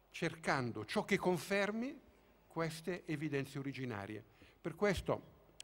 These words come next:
aveva ragione, eh, ehm, Adorno, che una volta ha scritto che i positivisti non potrebbero aver ragione contro Hegel nemmeno se avessero ragione.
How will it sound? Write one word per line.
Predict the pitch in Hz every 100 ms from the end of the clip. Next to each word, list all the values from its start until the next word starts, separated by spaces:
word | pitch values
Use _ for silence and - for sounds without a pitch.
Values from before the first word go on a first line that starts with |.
| - - -
aveva | 127 139
ragione, | 123 117 151 123 117 110 -
eh, | 120 107 101 104 104 - - - - -
ehm, | 107 95 98 98 -
Adorno, | 123 143 110 107 95 -
che | -
una | 117 123
volta | 135 123
ha |
scritto | - 131 - 113 - - - -
che | - 113 120 - -
i | 139
positivisti | 151 147 160 160 175 -
non | 143 143
potrebbero | 147 156 175 151 139
aver | 147
ragione | 139 139 180 160
contro | 156 143 160 165
Hegel | 185 185 180 -
nemmeno | 123 127 160 160
se | 117
avessero | 120 - 117
ragione. | 110 107 104 -